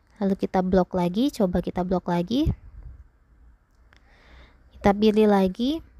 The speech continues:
Untuk yang bawahnya ini, lowercase,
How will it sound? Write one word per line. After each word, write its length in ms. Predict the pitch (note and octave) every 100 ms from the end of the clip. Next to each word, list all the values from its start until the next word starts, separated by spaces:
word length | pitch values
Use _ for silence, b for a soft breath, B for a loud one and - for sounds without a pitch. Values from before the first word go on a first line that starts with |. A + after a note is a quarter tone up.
| _ _ _ _ _
Untuk 400 | B3+ C4+ C4 -
yang 240 | C#4+ C4 A#3
bawahnya 560 | A3 A3 G#3 G#3 G#3+
ini, 560 | C#4 D#4 A3 G3+ D4 E4+ _ _ _ A#3
lowercase, 960 | A3 G#3+ G#3+ - A3+ F#3+ B3 E4 -